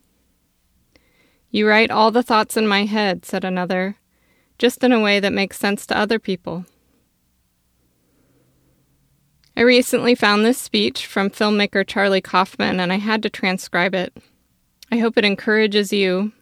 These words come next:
like it encouraged me. He said, Say who you are. Really say it in your life and in your work. Tell someone out there who is lost,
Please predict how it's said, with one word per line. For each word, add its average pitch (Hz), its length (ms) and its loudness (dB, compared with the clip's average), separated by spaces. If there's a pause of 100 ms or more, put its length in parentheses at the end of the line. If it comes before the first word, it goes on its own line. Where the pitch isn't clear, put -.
like 190 200 -6
it 185 80 -6
encouraged 185 560 -4
me. 180 260 -4 (1400)
He 233 160 -2
said, 226 420 -2 (840)
Say 247 320 4
who 269 120 4
you 254 260 4
are. 185 340 2 (1040)
Really 269 360 2
say 214 380 2
it 180 140 0
in 208 160 -2
your 202 140 0
life 180 380 0
and 208 140 0
in 196 140 0
your 185 100 -2
work. 180 400 -4 (1300)
Tell 226 240 4
someone 208 380 2
out 190 200 -2
there 180 220 0
who 202 140 0
is 185 180 -2
lost, 175 580 -4